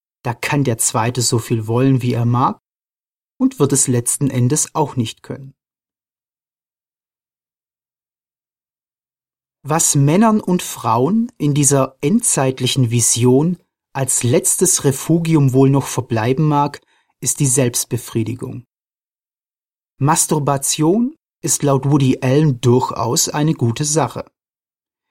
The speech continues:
Man hat nämlich Sex mit jemandem, den man auch wirklich liebt.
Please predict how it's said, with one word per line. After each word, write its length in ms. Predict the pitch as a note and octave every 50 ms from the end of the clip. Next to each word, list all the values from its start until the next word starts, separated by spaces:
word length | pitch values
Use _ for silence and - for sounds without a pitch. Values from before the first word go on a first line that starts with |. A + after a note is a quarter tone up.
| _ _ _ _
Man 220 | - C3+ B2+ G#2 A2
hat 200 | C#3+ C#3 - D3+
nämlich 600 | D3 C#3+ D3 D3 D3 D#3+ G3 G3 - - - - _ _ _ _
Sex 600 | - - - - C#3 C#3+ - - - - - F3
mit 180 | F3+ F3+ - -
jemandem, 640 | - B2 B2 B2+ B2 B2 A#2 C3 C#3+ F3+ G#3+ - _ _ _ _ _ _ -
den 180 | A#2 A2+ G#2+
man 200 | A2 A#2 C3 D3+
auch 260 | - D#3 E3+ - - -
wirklich 440 | A#2+ A2 - - C3 F3 - -
liebt. 480 | - C3 B2 A2 - - _ - -